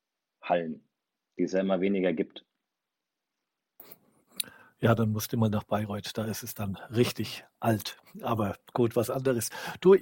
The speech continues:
Speaker 2: mir fällt noch eine Frage. Ich muss noch mal ganz kurz auf Dump and Chase zurückkommen. Ähm, wenn man die Bilder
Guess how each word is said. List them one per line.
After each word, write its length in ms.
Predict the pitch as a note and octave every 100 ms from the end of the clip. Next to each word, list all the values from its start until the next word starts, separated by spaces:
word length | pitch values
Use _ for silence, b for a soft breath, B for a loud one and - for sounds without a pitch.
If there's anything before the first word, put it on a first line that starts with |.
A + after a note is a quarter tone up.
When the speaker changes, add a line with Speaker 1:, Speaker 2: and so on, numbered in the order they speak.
| -
Speaker 2:
mir 160 | D3 D3
fällt 260 | - D#3+ D#3
noch 180 | C#3+
eine 340 | - C#3 D#3 D#3
Frage. 360 | - A2+ C3+
Ich 120 | C3+ D#3+
muss 160 | E3
noch 80 | D3+
mal 140 | B2+
ganz 260 | B2 C3+ -
kurz 240 | C#3+ -
auf 140 | B2+ -
Dump 200 | A#2+ B2
and 140 | A#2
Chase 260 | - B2 -
zurückkommen. 640 | - B2 D3 A#2 A#2+ C3 B B B B -
Ähm, 360 | A#2 A2 G#2 - _ _ _ _ _
wenn 220 | B2 B2 B2+
man 120 | A#2+
die 120 | A2
Bilder 460 | C3 C#3 C3+ G#2+